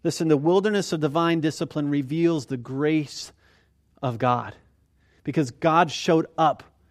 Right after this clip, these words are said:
in the midst of their wilderness and his discipline, and God met them there. There will be consequences for our disobedience against God, because he's a holy and just God. But it doesn't make sense that God in his grace would still meet us there, and he does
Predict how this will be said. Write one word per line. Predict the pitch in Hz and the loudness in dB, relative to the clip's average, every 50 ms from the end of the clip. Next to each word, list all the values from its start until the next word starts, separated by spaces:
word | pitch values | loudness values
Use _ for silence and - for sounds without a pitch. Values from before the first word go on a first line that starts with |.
| _ _ _ - | _ _ _ -6
in | 151 143 | -2 0
the | 143 143 | 0 2
midst | 139 151 151 - - - | 2 0 0 -2 -4 -2
of | 143 | 0
their | 147 147 | 0 2
wilderness | 143 156 151 147 143 143 135 123 - | 2 0 0 0 -2 -2 -4 -4 -4
and | 135 131 | -6 -4
his | 127 139 127 113 | -4 -4 -6 -4
discipline, | 117 135 120 - 127 117 - - 120 117 120 - _ _ _ _ - | -6 -6 -6 -6 -10 -12 -12 -14 -16 -16 -16 -18 _ _ _ _ -6
and | 139 143 | -4 0
God | 160 160 160 160 156 | 2 4 4 4 4
met | 147 143 147 151 170 170 - 143 | 2 -2 0 0 -2 -2 -2 -4
them | 131 139 135 127 | -4 -2 -2 0
there. | 131 123 123 | 0 0 0
There | 113 170 180 | 0 0 2
will | 170 180 190 190 | 4 4 4 4
be | 151 185 165 | 4 2 -2
consequences | - - 170 156 156 - - 160 - - 151 143 123 - - 135 117 | -2 -2 -2 -2 -2 -4 -6 -10 -8 -6 -6 -8 -6 -6 -10 -12 -10
for | - - 143 | -6 -4 -4
our | 131 | -4
disobedience | 123 127 143 - - 135 120 123 135 131 123 120 113 - | -4 -4 -6 -6 -6 -8 -6 -4 -4 -4 -4 -6 -8 -12
against | 123 117 117 113 107 - - | -12 -12 -12 -12 -14 -12 -12
God, | 123 - - 170 - _ _ _ _ _ _ _ _ _ _ _ _ _ _ _ _ _ _ _ | -12 -12 -12 -14 -20 _ _ _ _ _ _ _ _ _ _ _ _ _ _ _ _ _ _ _
because | - 143 - 160 143 | -6 -4 -2 -2 0
he's | 139 139 | 0 -2
a | 135 117 | -2 -4
holy | - - 165 160 160 151 156 - | -4 -4 -2 0 0 0 0 0
and | - 143 135 135 | -2 -4 -4 -4
just | - 147 135 123 - - | -2 -2 -4 -4 -6 -6
God. | - 143 131 123 117 107 - _ _ _ _ - | -6 -4 -4 -4 -6 -8 -12 _ _ _ _ -4
But | - 147 - - _ _ _ _ _ - | -2 -2 -2 -4 _ _ _ _ _ -8
it | - 151 | -2 0
doesn't | 185 180 196 185 | 0 0 0 0
make | 180 175 160 - | 0 0 -2 -2
sense | - - 180 156 - - | -2 -2 -2 -4 -2 -4
that | - 156 160 131 | -6 -6 -4 -4
God | - 165 156 160 160 165 - | -2 0 2 4 2 2 0
in | - 147 143 | 0 -4 -2
his | 147 139 117 | -2 -4 -4
grace | - - 165 151 143 - - | -4 -4 -2 -2 -2 -4 -6
would | 147 135 | -10 -10
still | - - - 156 143 | -8 -6 -4 -4 -2
meet | 135 135 135 123 | -2 -4 -4 -4
us | 127 - - | -6 -8 -8
there, | - 123 120 117 - - | -14 -14 -12 -12 -12 -10
and | 127 139 139 | -10 -10 -10
he | 123 151 | -10 -12
does | 139 - 147 143 139 131 123 | -10 -8 -8 -6 -6 -8 -10